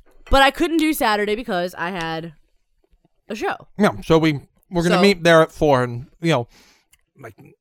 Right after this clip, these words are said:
Speaker 2: Missus J, like, took a half day of work and stuff, so, you know. So anyway, go on. Go ahead. About how you weren't allowed to do as much there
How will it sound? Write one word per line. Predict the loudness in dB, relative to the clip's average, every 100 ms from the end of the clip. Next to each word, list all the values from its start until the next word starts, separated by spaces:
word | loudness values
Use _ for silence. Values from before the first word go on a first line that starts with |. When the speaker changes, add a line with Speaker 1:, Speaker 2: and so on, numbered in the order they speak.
| _
Speaker 2:
Missus | -4 -2 -4 -6
J, | 0 2 2
like, | 0 -4
took | -10
a | -8
half | -6 -6
day | -8
of | -10
work | -6 -6 -8
and | -14
stuff, | -14 -12 -16 -18 -20 -18
so, | -16 -16 -20 -18 -8
you | -6
know. | -6 -2
So | 4
anyway, | 4 6
go | 6
on. | 4 2 _ _ _ _
Go | -2
ahead. | 0 0 _ _ _ _ _ _ 0
About | 2 2 -2 _ -6
how | 0
you | 2
weren't | 4 2
allowed | 4 2
to | 2
do | 0
as | 2
much | 2 0 0
there | 2 4 2